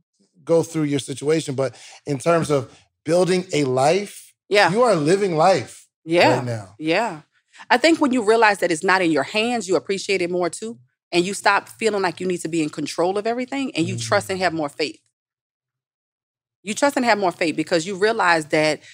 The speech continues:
Speaker 2: there's so many opportunities that I could have left here and not been here.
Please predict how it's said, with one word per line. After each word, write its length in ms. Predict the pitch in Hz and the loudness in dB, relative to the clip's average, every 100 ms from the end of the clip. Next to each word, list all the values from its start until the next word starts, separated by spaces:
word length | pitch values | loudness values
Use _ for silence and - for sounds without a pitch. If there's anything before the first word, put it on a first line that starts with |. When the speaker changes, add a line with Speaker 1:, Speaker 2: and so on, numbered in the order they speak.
| - - | -12 -2
Speaker 2:
there's 160 | 190 | 0
so 220 | - - 240 | 0 0 2
many 200 | 247 214 | 0 0
opportunities 880 | 190 175 - 196 180 - 170 160 - _ | 0 0 -6 -4 -4 -4 -6 -6 -10 _
that 160 | 160 156 | -4 -2
I 120 | 160 160 | -2 -4
could 220 | - 185 | -4 0
have 280 | 170 156 - _ | 0 -2 -14 _
left 300 | 160 160 160 | -2 0 0
here 380 | - 139 - - _ | -4 -10 -10 -16 _
and 160 | 160 160 | -4 -2
not 240 | 156 139 | -2 -2
been 180 | 156 151 | -4 -4
here. 320 | 143 113 - | -6 -12 -14